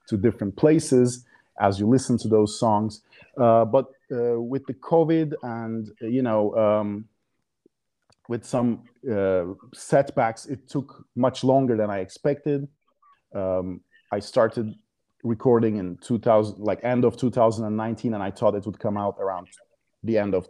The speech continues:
two thousand and twenty, but, uh,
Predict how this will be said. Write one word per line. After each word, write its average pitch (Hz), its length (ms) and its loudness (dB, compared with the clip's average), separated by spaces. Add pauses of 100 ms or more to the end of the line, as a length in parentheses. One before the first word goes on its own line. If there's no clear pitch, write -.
two 110 160 -2
thousand 101 280 0
and 95 100 -6
twenty, 147 320 2
but, 113 320 2 (440)
uh, 98 400 0